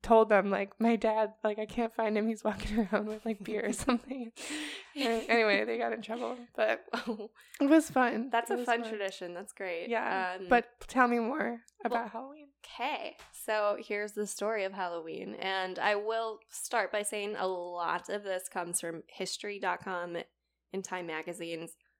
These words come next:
Speaker 2: I'll do my best to cite as I go, but the, the core of it is from history, so I'm just prefacing the, now,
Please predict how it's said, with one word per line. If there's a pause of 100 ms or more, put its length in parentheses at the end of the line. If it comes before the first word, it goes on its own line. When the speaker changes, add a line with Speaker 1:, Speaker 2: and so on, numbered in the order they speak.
(140)
Speaker 2:
I'll
do
my
best
to
cite
as
I
go,
but (160)
the, (640)
the
core
of
it
is
from (840)
history,
so
I'm
just (100)
prefacing
the, (320)
now,